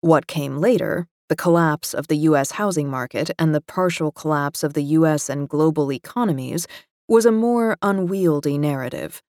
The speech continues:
one with enormous institutional villains. Cox's crimes were easier to boil down to forty-five fast-paced minutes. Plus,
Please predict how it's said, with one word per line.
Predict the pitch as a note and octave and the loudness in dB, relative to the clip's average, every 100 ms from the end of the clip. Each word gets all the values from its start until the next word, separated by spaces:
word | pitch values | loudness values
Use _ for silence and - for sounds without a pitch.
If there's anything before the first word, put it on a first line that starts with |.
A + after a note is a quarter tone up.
| _ | _
one | - E3 D#3 | 2 4 4
with | D3 - | 0 -2
enormous | E3 E3 G#3 G3 F#3 F3 - _ _ | 0 2 2 0 -2 -4 -8 _ _
institutional | A3 G#3+ - F3 - G#3 E3+ D3 C3+ C#3 | 0 0 -6 -8 -4 -4 -2 -4 -4 -2
villains. | D#3 C#3 - - - - _ _ _ _ _ _ _ | -2 -2 -6 -10 -12 -14 _ _ _ _ _ _ _
Cox's | - C4+ C4 - B2+ | 2 2 2 -2 -4
crimes | - D3 A#2+ A#2 D#3 E3+ - | -4 -4 -4 -4 -4 -4 -2
were | F#3+ - | 0 0
easier | A#3+ A3+ G#3 F#3+ F3+ | 0 0 -2 -2 -2
to | E3+ | -4
boil | D#3+ F3 F3 E3 | 0 4 6 6
down | D#3+ D#3+ C#3 C3+ C#3+ | 4 0 0 -2 -4
to | |
forty-five | C#3+ - F3+ F#3 F3 - D#3 D3+ D#3 | -6 -4 -2 -2 -4 -2 0 0 -2
fast-paced | - D#3 E3 F3 - E3 D#3 D#3+ - | -4 -2 -2 -4 -8 -2 0 -2 -4
minutes. | C#3+ - F2 - - _ _ _ _ _ _ _ _ | -6 -6 -12 -12 -14 _ _ _ _ _ _ _ _
Plus, | D4+ C#4 F3+ E3+ - | 4 4 4 -2 -10